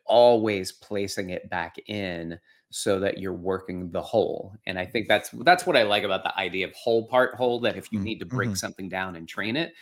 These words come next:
Speaker 1: that's not all you work on. You don't
Speaker 2: Yes.
Speaker 1: just break down the part and then you say, "Okay, great, that looked
Speaker 2: Yeah.
Speaker 1: great. Now go hit the
Speaker 2: <laughs> Yeah.
Speaker 1: showers."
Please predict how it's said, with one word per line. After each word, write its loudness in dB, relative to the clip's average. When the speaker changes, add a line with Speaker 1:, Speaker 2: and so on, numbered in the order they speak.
Speaker 1:
that's 0
not 2
all 2
you -8
work -4
on. -8
You -2
don't 0
Speaker 2:
Yes. -
Speaker 1:
just -6
break -4
down -2
the -8
part 0
and -6
then -6
you -6
say, -2
"Okay, 0
great, 0
that 0
looked -8
Speaker 2:
Yeah. -8
Speaker 1:
great. 0
Now 2
go 2
hit -8
the -8
Speaker 2:
<laughs> 6
Yeah. 4
Speaker 1:
showers." -2